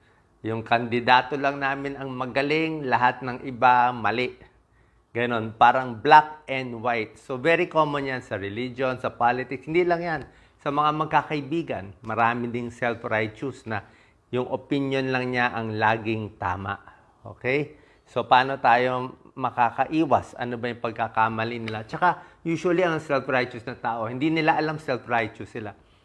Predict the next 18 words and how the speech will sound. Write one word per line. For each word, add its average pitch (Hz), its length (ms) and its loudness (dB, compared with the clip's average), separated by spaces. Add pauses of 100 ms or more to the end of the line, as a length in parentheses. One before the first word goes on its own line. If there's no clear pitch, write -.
(520)
Ano 165 320 2
ang 151 240 0
ten 147 320 0
signs? 127 640 0
One 120 320 0
to 131 80 -4
ten. 131 400 2
Check - 320 -4
nyo 156 240 0
kung 110 160 -4
meron 110 240 -2
kayo 110 240 0
nito 120 320 -2
o 147 80 2
meron 107 320 -2
ng 110 160 -6
kaibigan 110 480 -4
nyo. 107 160 -10